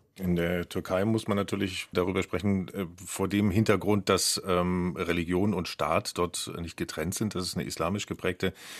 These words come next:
Gesellschaft ist und dass eben vieles ausgelegt wird, ähm, aufgrund dieses islamisch-fundamentalen, äh, Dogmas. Deswegen meine Frage. Aber es ist also, wenn ich das richtig verstehe, die Möglichkeit auch, diese Geschichte über Lot, ja,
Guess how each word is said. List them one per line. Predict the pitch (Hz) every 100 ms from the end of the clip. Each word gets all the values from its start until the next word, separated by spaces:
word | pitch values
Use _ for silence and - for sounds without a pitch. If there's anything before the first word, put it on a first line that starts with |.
| - - -
Gesellschaft | 82 - 76 - 113 107 - - -
ist | 113 135 -
und | - 98 - - - -
dass | 90
eben | 85 87
vieles | 98 90
ausgelegt | 98 113 - 95 92 87 - 85
wird, | 82 - - - - - -
ähm, | 87 82 85
aufgrund | 87 78 90 90 87
dieses | 78 80 - - - _ _ _ - -
islamisch-fundamentalen, | - 76 82 80 - 80 78 80 - 82 82 82 78
äh, | - 80
Dogmas. | 78 95 - 78 - - - -
Deswegen | 82 - 87 85 - - -
meine | 82 87
Frage. | - 98 101 - -
Aber | - 113
es | 131
ist | - -
also, | 160 147
wenn | 143
ich | 135
das | 127 143
richtig | - -
verstehe, | 131 - 127
die | 120
Möglichkeit | 117 117 147 - 113 113 -
auch, | 107 117 113
diese | - 107 95
Geschichte | 98 - 123 -
über | 120 101 101
Lot, | 98 101 120 113 - -
ja, | 107 110 107